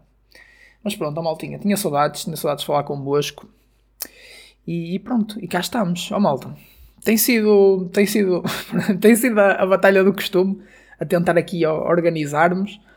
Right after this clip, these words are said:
organizarmos-nos, sim é que é. Ui, eu também se tirasse um cursozinho de, de gramática e de português também não me fazia nada mal, pois não, maltinha?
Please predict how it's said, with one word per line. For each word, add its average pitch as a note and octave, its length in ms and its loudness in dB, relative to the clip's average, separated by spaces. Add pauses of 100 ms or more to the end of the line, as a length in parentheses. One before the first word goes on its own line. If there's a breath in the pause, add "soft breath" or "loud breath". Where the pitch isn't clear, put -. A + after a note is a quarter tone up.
(300 soft breath)
organizarmos-nos, F3 1300 0
sim - 220 -10
é D#3 80 -10
que - 200 -8
é. E3+ 140 -8 (260)
Ui, D3 200 -6
eu E3+ 100 -8
também E3+ 320 -4
se D#3+ 440 -6
tirasse D#3+ 320 -6
um D#3 80 -8
cursozinho D3+ 560 -10
de, C#3+ 540 -10
de - 80 -12
gramática D3 520 -4
e - 40 -4
de D3 60 -12
português E3+ 340 -6
também F3 180 -2
não F3+ 80 0
me F3 60 -4
fazia F3+ 200 0
nada F3 240 -2
mal, F#3+ 220 -4
pois - 120 -10
não, C#3+ 120 -6
maltinha? D3+ 400 -12